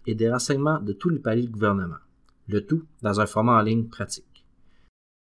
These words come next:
La bibliothèque maintient également une collection physique de livres et manuels,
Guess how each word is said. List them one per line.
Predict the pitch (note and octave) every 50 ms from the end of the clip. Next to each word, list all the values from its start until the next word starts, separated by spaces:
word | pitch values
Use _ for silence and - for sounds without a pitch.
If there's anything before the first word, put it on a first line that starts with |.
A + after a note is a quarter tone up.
| _ _ _ _ _ _ _ _ _ _ _ -
La | A2 G2+
bibliothèque | A#2+ D#3 E3 F3+ F#3 E3 F3 F#3+ F#3 -
maintient | C3+ A2+ - - - C3
également | C3 C#3 D3+ D3+ D#3+ F3 F3+
une | E3 B2
collection | - D3+ C#3+ C#3 B2 - - C3+ C3
physique | - - C#3 D3 E3+ D3+ B2+
de | A2 G#2+
livres | A2 B2 C#3 C#3 A2+
et | A2+
manuels, | A2 G#2+ G#2 G2 F#2+ F#2 F#2 G2 B2+ C#3